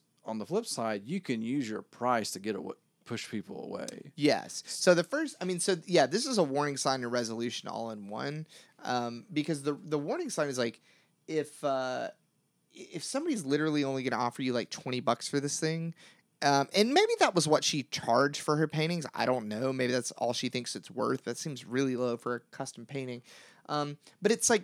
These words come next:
Speaker 2: if somebody comes up and offers you and tries to lowball you, it's clear that they don't value your work and you shouldn't work for them anyway. Um, but Michael, you were, what were you saying about, uh, using it as a deterrent,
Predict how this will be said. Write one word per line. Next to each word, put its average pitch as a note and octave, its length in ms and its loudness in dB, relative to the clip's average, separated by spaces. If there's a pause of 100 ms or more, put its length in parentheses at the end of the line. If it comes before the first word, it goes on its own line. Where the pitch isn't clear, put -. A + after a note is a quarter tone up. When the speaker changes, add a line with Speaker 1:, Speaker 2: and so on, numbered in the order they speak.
Speaker 2:
if F3 100 6
somebody C4 280 2
comes C#3 400 -4
up C3 300 2
and C3 160 -8
offers A#2 480 -6
you A2+ 240 -4
and B2 140 -8
tries B2 320 0
to G#2+ 80 -10
lowball A2+ 540 -4
you, A2 180 -8
it's - 200 -6
clear E3+ 300 -4
that C3+ 140 -10
they C#3 100 2
don't B2 180 -6
value C3+ 400 0
your B2 260 -4
work G#2+ 440 -6
and B2+ 100 -6
you B2 120 -6
shouldn't C#3+ 420 -6
work B2 220 -6 (200)
for - 140 -6
them A2+ 220 -4
anyway. D#3 380 -4 (720)
Um, G#2+ 420 -4 (240)
but D3 100 0
Michael, D#3+ 320 4
you D3+ 160 0
were, B2+ 340 2 (200)
what E3 200 2
were F3 60 0
you D3+ 120 0
saying C3+ 300 0
about, A#2 560 0
uh, A2 360 0
using A#2 420 -4
it A2 80 -4
as A2+ 200 -6
a A2+ 80 -4
deterrent, C3 640 -4